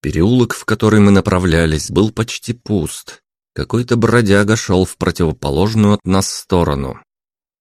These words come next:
«А что мы ищем?» спросил Алан. «Пакет?»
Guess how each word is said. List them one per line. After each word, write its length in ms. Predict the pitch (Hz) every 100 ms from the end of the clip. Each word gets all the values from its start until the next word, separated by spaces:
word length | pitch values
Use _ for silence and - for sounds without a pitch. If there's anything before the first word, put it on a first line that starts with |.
| _ -
«А 140 | 120
что 320 | - - 101
мы 200 | 117 123
ищем?» 680 | 123 101 - - 58 - - _
спросил 520 | - - 139 - 127
Алан. 400 | 123 104 76 62 _ _ -
«Пакет?» 840 | 69 62 - 69 76 107 - -